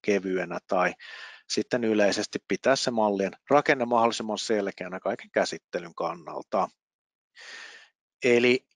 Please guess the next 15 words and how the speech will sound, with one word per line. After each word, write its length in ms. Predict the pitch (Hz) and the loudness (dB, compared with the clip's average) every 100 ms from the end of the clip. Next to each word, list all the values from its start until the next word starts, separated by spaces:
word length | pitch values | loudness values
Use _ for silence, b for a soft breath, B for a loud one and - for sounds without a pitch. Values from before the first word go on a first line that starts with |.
| b b b _ - | b b b _ -2
jos 360 | 123 135 139 | 4 4 6
ajatellaan 520 | 151 147 151 139 139 | 6 6 4 4 4
sitä 260 | 135 139 135 | 2 4 6
eroa 360 | 135 131 120 117 | 6 6 4 4
ihan 220 | 117 127 | 2 0
perinteisen 640 | 139 139 139 - 123 117 | 4 4 4 4 2 2
kolme 300 | - 117 113 107 | -2 -2 0 -2
D:n 200 | 104 104 | -4 -2
tekemiseen, 920 | 113 110 113 101 98 - 92 92 87 _ b b b b _ | -2 0 -2 -4 -6 -4 -2 -4 -8 _ b b b b _
missä 240 | 101 - | -8 -6
tehdään 380 | 110 98 104 104 | -2 -2 0 -2
vaikka 320 | 104 98 - | -2 0 2
esilaskettua 1000 | 107 127 131 113 104 - 107 - 110 104 | 4 4 4 4 2 0 -2 -2 0 0
video, 400 | 101 104 101 95 - _ _ _ | 0 -2 0 -2 -6 _ _ _
videon 500 | 127 113 110 101 98 | 0 4 4 2 -2